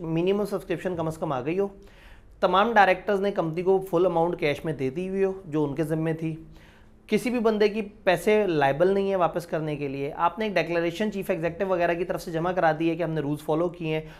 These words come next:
और कंपनी ने प्रोस्पेक्टस या स्टेटमेंट लियो प्रोस्पेक्टस जमा करा दी है और then रजिस्ट्रार ने कंपनी को सर्टिफिकेट इशू कर दिया। रजिस्ट्रार एक दफ़ा देखेगा और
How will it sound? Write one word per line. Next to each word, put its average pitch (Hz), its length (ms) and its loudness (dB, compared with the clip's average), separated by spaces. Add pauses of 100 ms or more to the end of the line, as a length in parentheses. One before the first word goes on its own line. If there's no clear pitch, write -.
(120)
और 190 100 0
कंपनी 185 320 0
ने 202 100 0
प्रोस्पेक्टस 160 720 -2
या 165 240 0
स्टेटमेंट 165 460 -6
लियो 151 160 0
प्रोस्पेक्टस 147 680 -8 (180)
जमा 147 160 -4
करा 156 200 2
दी 160 180 -4
है 151 140 -2 (380)
और 208 200 6
then 185 260 4
रजिस्ट्रार 151 420 0
ने 147 100 -6
कंपनी 139 300 -6
को 139 80 -4
सर्टिफिकेट 131 560 -8 (540)
इशू 139 220 -8
कर 113 120 -18
दिया। 113 300 -20 (600)
रजिस्ट्रार 214 380 6
एक 220 120 2
दफ़ा 220 160 2
देखेगा 202 500 2
और 190 180 2